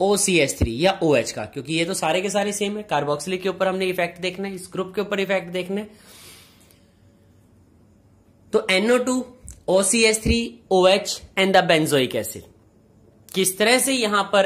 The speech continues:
एसिडिक कैरेक्टर होगा ये आप लोगों के लिए छोड़ दिया मैंने, ठीक है। इसको as a homework मान लो, as a एक एक्सरसाइज क्वेश्चन, एक क्वेरी मान लो कि इसका आंसर तुमने देना है,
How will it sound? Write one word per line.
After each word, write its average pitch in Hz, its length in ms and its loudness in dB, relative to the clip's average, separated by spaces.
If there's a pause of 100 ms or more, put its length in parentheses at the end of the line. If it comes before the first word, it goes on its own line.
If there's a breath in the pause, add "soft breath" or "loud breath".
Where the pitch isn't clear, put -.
एसिडिक 175 460 -2
कैरेक्टर 151 380 -2
होगा 120 360 -4 (1700 soft breath)
ये 240 600 2
आप 180 240 6
लोगों 175 280 4
के 165 120 2
लिए 151 200 2
छोड़ 139 260 0
दिया 113 260 -6
मैंने, 98 240 -14 (200)
ठीक 160 160 -2
है। 208 140 4
इसको 175 240 0
as 156 200 4
a 175 100 2
homework 160 420 2
मान 156 200 2
लो, 156 200 2
as 147 220 2
a 156 140 2 (1400 loud breath)
एक 170 260 -4 (240)
एक्सरसाइज 196 580 0
क्वेश्चन, 175 400 0
एक 170 180 -2
क्वेरी 190 300 4
मान 190 220 4
लो 185 180 0
कि 214 180 -4
इसका 202 280 0
आंसर 196 400 2
तुमने 170 280 0
देना 113 240 -6
है, - 60 -20